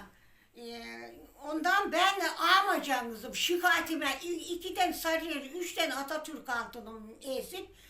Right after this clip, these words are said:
bir buçuk milyon param eksik. Bunlar giderse gitsin,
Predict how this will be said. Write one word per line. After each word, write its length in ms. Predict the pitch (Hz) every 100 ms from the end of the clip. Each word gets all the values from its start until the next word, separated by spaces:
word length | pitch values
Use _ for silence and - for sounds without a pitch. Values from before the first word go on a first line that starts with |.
| - -
bir 160 | 359
buçuk 340 | 403 - 311 277
milyon 420 | 262 247 240 202 -
param 340 | 277 285 190
eksik. 680 | 269 233 202 330 466 480 - - - 302
Bunlar 400 | 330 349 339 339
giderse 640 | 262 370 392 381 370 320
gitsin, 640 | - 302 302 - 403 415